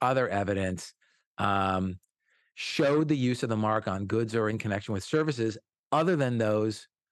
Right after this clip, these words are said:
listed in the application, uh, other than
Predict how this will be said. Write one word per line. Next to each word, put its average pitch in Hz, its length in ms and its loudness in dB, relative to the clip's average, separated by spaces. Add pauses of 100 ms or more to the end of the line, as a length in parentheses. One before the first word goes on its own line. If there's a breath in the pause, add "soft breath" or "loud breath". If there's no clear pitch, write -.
listed 120 340 0
in 107 80 -2
the 107 120 0
application, 110 760 -2 (320)
uh, 101 100 -12 (260)
other 120 240 2
than 110 360 0